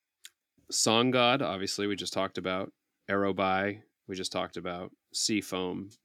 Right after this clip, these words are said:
Lakeshire Tavern, uh, Ban Many.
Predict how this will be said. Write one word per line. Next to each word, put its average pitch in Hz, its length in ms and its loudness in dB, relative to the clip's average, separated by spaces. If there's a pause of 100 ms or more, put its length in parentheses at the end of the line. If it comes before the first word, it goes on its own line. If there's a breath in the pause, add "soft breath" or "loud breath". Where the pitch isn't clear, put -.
(160)
Lakeshire 92 460 -6
Tavern, 90 580 -6 (840)
uh, 87 240 -8 (160)
Ban 98 320 -2
Many. 101 440 -4